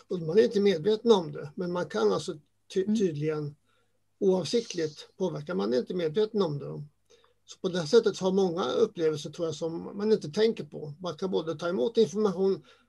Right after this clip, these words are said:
Speaker 1: som man inte är medveten om, om med telepati eller, eller klä-, klärvoajans.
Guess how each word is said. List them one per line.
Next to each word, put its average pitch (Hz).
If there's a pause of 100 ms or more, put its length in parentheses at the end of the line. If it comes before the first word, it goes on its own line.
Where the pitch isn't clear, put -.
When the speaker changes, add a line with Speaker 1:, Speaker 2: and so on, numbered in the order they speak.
(240)
Speaker 1:
som 190
man 214
inte 202
är 208
medveten 185
om, 180
om 185 (360)
med 202
telepati 196
eller, 165
eller 165 (800)
klä-, 190 (100)
klärvoajans. 160